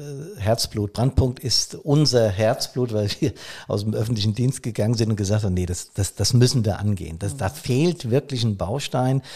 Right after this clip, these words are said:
Speaker 1: Wir nennen es Primärprävention,
Speaker 2: Ja.
Speaker 1: also von vorher rangehen. Die Nachsorge ist ja mit, äh, psychosozialer Notfallversorgung, Kriseninterventionsteams, Peers und so da, aber sie wird nur von fünfzehn Prozent genutzt. Diese
Speaker 2: Mhm.
Speaker 1: Erhebungen sind da. Das heißt,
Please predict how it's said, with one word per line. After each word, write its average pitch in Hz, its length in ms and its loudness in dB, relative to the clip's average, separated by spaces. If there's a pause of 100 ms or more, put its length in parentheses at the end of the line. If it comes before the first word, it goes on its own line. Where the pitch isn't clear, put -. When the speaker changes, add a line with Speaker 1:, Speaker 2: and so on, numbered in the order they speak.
(180)
Speaker 1:
Wir 117 100 4
nennen 120 240 6
es 120 140 2
Primärprävention, 123 880 2
Speaker 2:
Ja. 165 80 4
Speaker 1:
also 110 160 -2
von 104 160 -4
vorher 123 340 2
rangehen. 127 480 0 (520)
Die 113 80 -2
Nachsorge 135 720 0
ist - 340 -8
ja 127 80 0
mit, 110 280 -4
äh, 113 240 -8
psychosozialer 107 760 -2
Notfallversorgung, 110 840 0
Kriseninterventionsteams, 117 1300 -2
Peers 139 340 -4
und 120 140 -4
so 110 140 -2
da, 120 600 -2
aber 113 160 -2
sie 110 120 -2
wird 110 140 -6
nur 117 100 0
von 113 180 -6
fünfzehn 113 400 -4
Prozent 110 400 -6
genutzt. 120 360 -2
Diese 117 200 -4
Speaker 2:
Mhm. 113 60 -4
Speaker 1:
Erhebungen 117 400 0
sind 110 200 0
da. 120 180 2 (720)
Das 127 160 2
heißt, 160 300 2